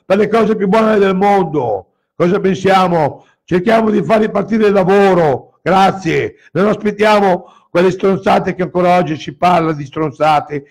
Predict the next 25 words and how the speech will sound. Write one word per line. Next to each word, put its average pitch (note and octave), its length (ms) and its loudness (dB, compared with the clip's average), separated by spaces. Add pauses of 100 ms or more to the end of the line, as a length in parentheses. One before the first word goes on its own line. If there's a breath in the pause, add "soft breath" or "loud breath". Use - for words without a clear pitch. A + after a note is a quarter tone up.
e - 80 -8
di D#3 120 -2
quelle F3 260 -2
cose E3+ 260 -2
che D3+ 100 -8
non D#3+ 140 0
si D3 160 -8
fanno. A#2+ 520 -6 (200 soft breath)
Dobbiamo G#3 380 0
fare A3 220 2
la G#3 100 2
taf - 640 -2
per E3+ 100 -4
risparmiare E3+ 1000 -2 (400)
un D#3+ 140 -4
domani, D#3+ 720 -2 (400)
su - 220 -4
gomma, G3 540 2
su F3+ 120 -2
treno, G3 840 -2
su - 160 -4
tante G#3+ 400 -2
cose A#3+ 400 2
dobbiamo G3 400 0
risparmiare, F#3 880 -4